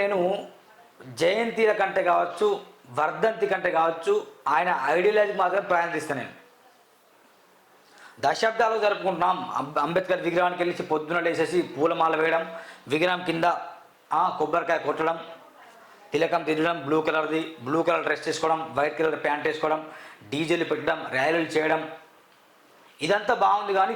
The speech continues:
దేశంలో ఎందుకు మళ్ళీ పేదరికం ఉంది? అంబేద్కర్ రాసిన రాజ్యాంగం అమలులో వస్తుందా? అంబేద్కర్ రాసిన రాజ్యాంగం నిజంగా ఏదో అమలైన రోజున మేము జరుపుకుంటాం, కానీ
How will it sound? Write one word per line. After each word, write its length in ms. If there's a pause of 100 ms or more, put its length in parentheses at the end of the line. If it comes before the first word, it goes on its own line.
(120)
దేశంలో 420
ఎందుకు 280
మళ్ళీ 260
పేదరికం 440
ఉంది? 160 (480)
అంబేద్కర్ 580
రాసిన 300
రాజ్యాంగం 440
అమలులో 260 (100)
వస్తుందా? 360 (440)
అంబేద్కర్ 560
రాసిన 300
రాజ్యాంగం 500 (680)
నిజంగా 440 (1300)
ఏదో 200 (240)
అమలైన 420
రోజున 240
మేము 160
జరుపుకుంటాం, 500
కానీ 240